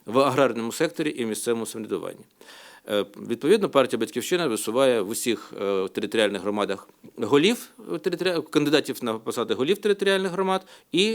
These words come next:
е, кандидатів по всіх, е, п-, позиціях депутатів.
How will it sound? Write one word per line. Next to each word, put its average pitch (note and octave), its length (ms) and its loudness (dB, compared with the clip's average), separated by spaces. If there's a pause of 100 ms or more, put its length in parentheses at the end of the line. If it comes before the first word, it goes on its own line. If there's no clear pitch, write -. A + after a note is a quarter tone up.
(160)
е, G#2+ 480 -2
кандидатів A#2+ 640 -2 (320)
по D3 140 2
всіх, D3 380 4 (480)
е, - 40 -4 (720)
п-, A#2 80 -8 (120)
позиціях C3+ 500 4
депутатів. A#2+ 560 -4